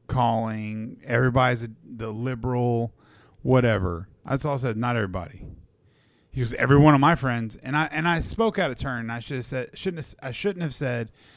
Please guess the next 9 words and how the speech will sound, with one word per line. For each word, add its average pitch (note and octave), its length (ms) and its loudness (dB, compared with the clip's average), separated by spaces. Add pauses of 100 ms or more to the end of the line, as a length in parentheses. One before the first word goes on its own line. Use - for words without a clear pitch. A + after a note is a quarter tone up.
(380)
"I C3 140 6
voted A#2 260 2
for G#2+ 80 -6
Trump," G2+ 360 -4 (1800)
'cause A2+ 240 0
that F#3 280 6
unleashed D3 580 0
holy C3 340 -6
hell. G2+ 320 -6